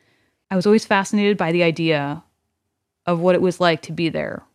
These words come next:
when history was made. Like, did you understand the relevance? What was it like? I remember doing, like, World War Two history classes and being like, "What was it like to be a reporter there? What was it like to see history happen?"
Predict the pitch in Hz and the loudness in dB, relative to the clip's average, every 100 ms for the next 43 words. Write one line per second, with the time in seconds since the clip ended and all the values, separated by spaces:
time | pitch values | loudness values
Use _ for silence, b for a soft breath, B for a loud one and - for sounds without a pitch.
0 | - 170 151 156 - 165 156 156 180 170 | -8 -4 -4 -6 -4 -4 -4 0 2 2
1 | 151 151 156 190 175 180 170 170 - 175 | 0 -4 0 0 2 2 2 -2 0 0
2 | 165 160 160 151 - 131 - - - _ | 0 0 0 0 -4 -8 -10 -18 -20 _
3 | - 190 214 - 202 208 185 185 196 208 | -4 0 0 0 -2 0 0 -2 -2 -2
4 | 139 - 151 185 202 208 196 196 190 190 | -4 -4 0 2 4 4 4 2 2 0
5 | - 180 185 190 175 196 190 190 180 - | 0 -2 0 -2 0 0 2 2 0 0
6 | 185 165 165 160 170 180 180 180 180 170 | 0 2 -2 -4 -4 -2 0 0 -2 0
7 | 185 220 233 202 170 - 165 170 165 160 | 0 2 0 0 -2 -2 -2 0 -2 -2
8 | 196 202 - - - - 180 202 214 185 | -2 0 -2 -6 -10 -4 -2 2 2 2
9 | 175 - 180 - 190 170 165 190 - 165 | -2 -4 -12 -8 -6 -4 -4 -6 -6 -8
10 | 151 - - 50 - | -8 -10 -10 -10 -10